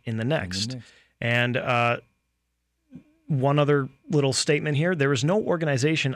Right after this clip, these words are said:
Speaker 1: on the earth that is capable of screwing things up as well as the government. Um, <laughs> Ronald Reagan famously said the nine famous words, uh, the most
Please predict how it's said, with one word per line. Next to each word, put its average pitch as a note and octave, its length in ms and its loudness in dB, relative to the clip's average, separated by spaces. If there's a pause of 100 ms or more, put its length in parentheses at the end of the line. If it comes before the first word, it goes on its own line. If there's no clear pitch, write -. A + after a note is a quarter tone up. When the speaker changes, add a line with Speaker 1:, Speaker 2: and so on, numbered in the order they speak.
Speaker 1:
on D#3 420 -2
the C3+ 220 -4
earth B2 400 -4
that A#2+ 160 -4
is A#2+ 140 -6
capable D#3 480 -2
of A#2 100 -4
screwing D3+ 380 0
things C#3 280 0
up G#2+ 240 -4 (240)
as G#2+ 140 -4
well A#2+ 160 0
as A#2 140 -2
the C3 80 0
government. G2+ 520 -4 (380)
Um, A2+ 420 0
<laughs> - 40 -6
Ronald C3+ 320 2
Reagan C#3+ 300 2
famously C#3+ 400 2
said C#3+ 500 4 (200)
the C3+ 60 0
nine C#3+ 300 4
famous C#3+ 320 2
words, C#3+ 440 4
uh, B2 320 0
the C3 60 -2
most C3+ 420 -2